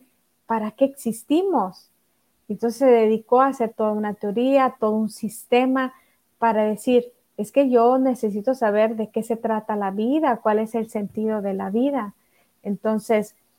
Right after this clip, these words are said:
eh, el sentido de la vida, eh, es ese. Eh, yo diría, bueno, si es,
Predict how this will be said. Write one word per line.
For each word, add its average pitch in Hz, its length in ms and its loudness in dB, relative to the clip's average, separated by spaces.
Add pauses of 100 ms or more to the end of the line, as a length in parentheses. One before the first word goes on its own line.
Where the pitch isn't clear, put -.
(380)
eh, 220 300 0
el 233 120 2
sentido 254 440 2
de 311 120 2
la 247 180 4
vida, 247 600 2
eh, 202 800 -4
es 240 320 -2
ese. 233 540 2 (440)
Eh, 208 540 -2 (460)
yo 226 340 4
diría, 254 340 6
bueno, 214 340 0
si 214 560 2
es, 208 300 -2